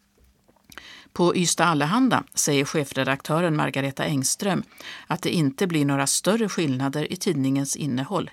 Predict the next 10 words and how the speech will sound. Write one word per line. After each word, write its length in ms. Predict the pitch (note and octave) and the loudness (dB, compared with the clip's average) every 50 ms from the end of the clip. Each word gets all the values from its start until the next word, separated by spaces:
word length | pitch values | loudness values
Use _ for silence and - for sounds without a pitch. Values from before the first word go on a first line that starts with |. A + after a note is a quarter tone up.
| - | -10
jämfört 440 | - E3+ C#3 B2 - - - - - | -6 -4 -4 -4 -4 -6 -10 -8 -8
med 120 | - - - | -8 -8 -8
idag. 500 | - - - G3+ G3+ - - - - _ _ _ _ _ _ - - - - - - - - - - - | -8 -6 -4 -4 -4 -4 -6 -12 -14 _ _ _ _ _ _ -16 -16 -16 -16 -16 -20 -20 -20 -16 -8 -4
Vi 80 | D#3 | -2
kan 200 | C#3+ - D3+ D3+ | 2 6 6 6
få 140 | - - F#3 | 6 6 4
med 260 | F3+ E3+ D#3+ D#3+ - | 4 6 6 4 4
mer 460 | - C#3+ D#3+ G3 A3+ A3 F#3 D3+ - | 2 2 2 4 4 4 4 4 2
lokalt 500 | - D#3+ D#3+ - - E3 G#3 A#3 A3 - | 0 -2 -2 0 2 4 4 4 2 0
material 600 | - F3 E3 - - E3 D#3 C#3+ C3+ C3 C3+ C3+ | 0 -2 -2 -2 -2 0 2 4 4 4 2 0